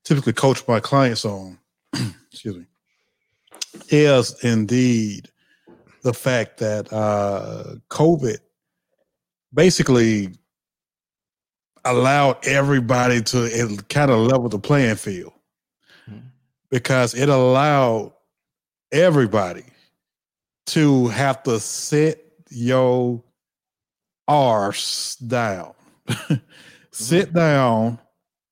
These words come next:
Speaker 1: regroup,
Speaker 2: Mm-hmm.
Speaker 1: and just breathe and, and gather your thoughts. So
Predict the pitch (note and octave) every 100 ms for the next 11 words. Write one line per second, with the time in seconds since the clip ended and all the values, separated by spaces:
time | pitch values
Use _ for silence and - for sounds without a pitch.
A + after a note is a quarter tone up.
0 | _ A2 G#2 C3 F#3 D#3 C#3+ B2 B2 -
1 | _ _ _ _ _ _ _ _ _ G2
2 | G#2 C3 B2+ A#2 C3 C3 A2+ - B2+ A2+
3 | G#2+ B2+ C#3+ - - _ _ _ _ _
4 | _ C#3 C3+ - C3+ B2 D3 D3+ D3 B2
5 | G#2 - F3+ C#3 - - D#3 D3 C3+ C3